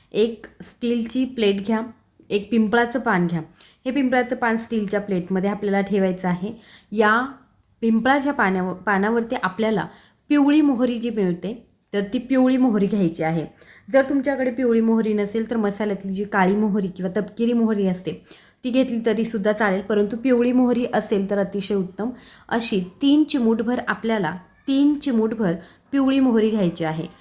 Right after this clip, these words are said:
ही मोहरी जी आहे ती त्या पानावरती आपल्याला एक, दोन, तीन असे तीन चिमूट जी आहे ती मोहरी आपल्याला ठेवायची आहे पिंपळाच्या पानावरती. त्याच्यानंतर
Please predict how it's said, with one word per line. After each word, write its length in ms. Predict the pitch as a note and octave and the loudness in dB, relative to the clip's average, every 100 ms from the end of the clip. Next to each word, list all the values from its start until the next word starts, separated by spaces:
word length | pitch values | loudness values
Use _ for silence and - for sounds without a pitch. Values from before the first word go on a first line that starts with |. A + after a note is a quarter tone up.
| - _ | -20 _
ही 100 | B3 | -2
मोहरी 360 | C4+ C4+ C4 C4+ | 0 2 4 2
जी 100 | B3 | 2
आहे 280 | A#3+ A3 A#3 | 2 2 0
ती 160 | A#3+ A3+ | -2 -2
त्या 160 | A3+ | -2
पानावरती 560 | A3 G#3+ G3 G3+ G3 A3+ F#3 | 0 2 2 0 -2 -4 -6
आपल्याला 440 | F3+ G#3 G3 D#3 E3 _ _ G3+ | -4 -2 0 -2 -6 _ _ -2
एक, 280 | G#3+ A3+ - | -2 -4 -2
दोन, 180 | F#3+ G3 G3 | 0 0 -2
तीन 140 | A3+ F3+ - | -2 -2 -2
असे 200 | F#3+ A#3 A#3 C4+ | -6 -6 -6 0
तीन 160 | C#4 | 2
चिमूट 320 | C#4+ B3+ G#3 | 2 2 2
जी 160 | F#3+ F#3 | 0 0
आहे 240 | E3+ E3+ C4 - - _ _ | -2 -2 -8 -14 -20 _ _
ती 140 | B3+ C4+ | 0 2
मोहरी 420 | A#3 G#3+ A#3+ C#4 | 4 4 2 0
आपल्याला 440 | A#3+ G3+ F#3 G#3+ D#4 - _ - | -2 0 0 -2 -4 -14 _ 0
ठेवायची 400 | A3 F#3 E3 E3 | 2 2 0 -4
आहे 200 | D3+ E3 - _ _ _ - | -6 -10 -14 _ _ _ -8
पिंपळाच्या 440 | G#3+ G3+ G3 A#3 | -4 0 0 -2
पानावरती. 580 | C4+ A#3 E3 C#3+ C#3+ - - _ - _ | 0 0 0 -2 -8 -16 -20 _ -20 _
त्याच्यानंतर 600 | G#3+ G#3+ C#4 C#4+ C4+ C#4+ | -2 0 0 0 -2 -4